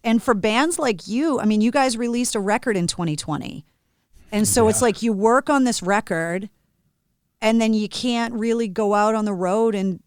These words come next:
Speaker 1: and do anything with it.
Speaker 2: Yeah,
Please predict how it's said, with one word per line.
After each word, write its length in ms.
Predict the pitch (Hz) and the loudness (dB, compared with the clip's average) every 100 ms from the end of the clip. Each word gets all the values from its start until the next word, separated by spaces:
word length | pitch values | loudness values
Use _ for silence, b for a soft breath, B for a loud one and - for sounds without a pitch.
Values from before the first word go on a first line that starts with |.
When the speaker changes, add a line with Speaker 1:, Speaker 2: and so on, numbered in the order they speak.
| - | -8
Speaker 1:
and 220 | 190 190 - _ | -4 -4 -8 _
do 280 | 151 190 269 | -6 -2 0
anything 520 | 269 185 - 160 147 | 2 0 -2 -4 -2
with 240 | 151 143 - | -2 -6 -8
it. 240 | 117 - _ _ _ _ _ _ b b b b | -12 -14 _ _ _ _ _ _ b b b b
Speaker 2:
Yeah, 540 | 117 110 107 104 101 | -2 0 0 -2 -4